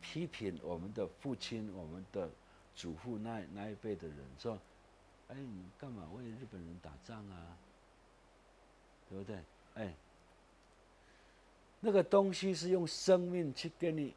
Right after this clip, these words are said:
跟你去争取我后代的生存呢。那个不是一句话、两句话可以说出来的事情。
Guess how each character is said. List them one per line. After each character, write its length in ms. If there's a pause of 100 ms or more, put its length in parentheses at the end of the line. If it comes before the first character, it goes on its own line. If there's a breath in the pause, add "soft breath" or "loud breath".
(1500)
跟 200
你 40
去 140 (100)
争 280
取 200
我 220
后 260
代 200
的 100
生 280
存 220 (120)
呢。 60 (3500)
那 160
个 80
不 200
是 180
一 160
句 260
话、 240
两 180 (100)
句 200
话 320
可 100
以 120
说 260
出 240
来 140
的 120
事 220
情。 200